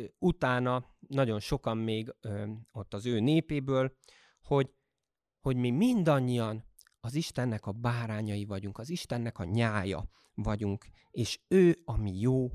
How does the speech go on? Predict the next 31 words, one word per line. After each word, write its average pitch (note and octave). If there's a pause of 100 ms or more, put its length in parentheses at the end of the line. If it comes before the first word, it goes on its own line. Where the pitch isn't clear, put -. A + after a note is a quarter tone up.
(140)
pásztorunk. G#2 (2000)
De C3
azt A#3
is D3+
tudjuk, F#3
hogy C#3
a B2
bárányok C3+
nagyon D#3
nagy B2+
szerepet C3
játszottak A#2+
abban C3
is, C3
hogy G#2
az G2
emberek C3+ (360)
közel C3
kerülhessenek G#2+ (240)
Istenhez. G#2+ (400)
Amikor D#3+
abban D3
az A2+
időben A2+
elmentek A2+ (280)
a - (140)
templomba, G#2+
a G#2+
jeruzsálemi A2
templomba, A2
ami A2+